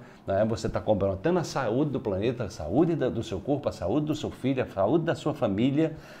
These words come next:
é, enfim, né? E você está ficando mais fraco porque você não tem esses fitonutrientes, é, porque o, o, o produto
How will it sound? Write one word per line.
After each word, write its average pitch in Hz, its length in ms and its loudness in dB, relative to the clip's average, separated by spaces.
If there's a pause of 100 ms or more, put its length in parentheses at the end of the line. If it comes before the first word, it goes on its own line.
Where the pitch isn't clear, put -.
(100)
é, 110 340 6 (120)
enfim, 165 580 4
né? 107 300 2 (140)
E 143 80 0
você 147 320 -2
está 123 320 -2
ficando 117 420 -4
mais 123 240 -4
fraco 120 300 -4
porque 123 200 -6
você 117 220 -4
não 139 180 -2
tem 135 260 -2
esses 131 220 -8
fitonutrientes, 113 1000 -2 (300)
é, 120 400 2 (200)
porque 147 300 6
o, 131 60 8
o, 117 560 2
o - 40 -4
produto 110 580 2